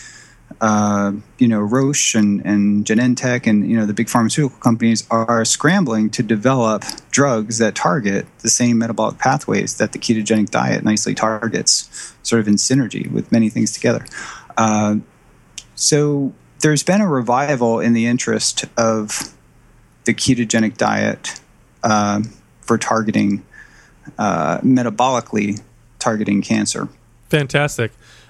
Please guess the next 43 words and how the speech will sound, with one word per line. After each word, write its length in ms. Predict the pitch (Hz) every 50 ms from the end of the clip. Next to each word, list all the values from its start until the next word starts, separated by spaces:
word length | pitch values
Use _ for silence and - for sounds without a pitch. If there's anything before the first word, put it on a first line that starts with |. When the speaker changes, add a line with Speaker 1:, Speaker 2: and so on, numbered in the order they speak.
| - -
Speaker 2:
Um, 260 | 170 156 151 147 143 160
wh-, 320 | - 170 147 196 220 180
what 200 | 196 170 202 202
kind 200 | - 240 233 233
of 100 | 214 180
research, 520 | 196 214 190 - - 202 190 - - - -
uh, 200 | - 156 160 175
if 120 | 175 139 -
you're 120 | 180 180
able, 200 | 180 180 170 170
I 60 | 156
don't 100 | 165 175
know 60 | 170
if 80 | 160 -
you're 100 | 170 156
able 160 | 151 143 143
to 60 | 131
talk 240 | - 143 147 143 -
about 340 | 147 139 131 127 131 - -
what 280 | 151 139 143 147 151 -
kind 140 | 160 151
of 60 | 139 139
research 320 | 147 143 - 147 123 -
you're 100 | 147 131
working 300 | 135 139 135 - 143 131
on 300 | 131 127 123 120 120 120 - _ _ _ _ _ - -
now 380 | 143 139 139 143 139 135 127 120
or 100 | 120 123
where 180 | 131 143 143
you 120 | 143 147 139
see 160 | - - 165
the 80 | 135
future 520 | 120 - - 151 151 - - 143 135 127 135
of, 460 | 131 127 120 117 117 117 110 - - - - _ _ _ _ _ - _ _
you 120 | - 139
know, 420 | 131 127 120 120 120 120 120 123 -
uh, 220 | 131 123 123 127
the 100 | 123 131
research, 540 | 123 147 139 - - 143 127 117 - - -
uh, 320 | 165 143 120 120 120 123 135
in 120 | 139 131 127
this 120 | 117 -
field. 400 | - 143 127 120 113 113 120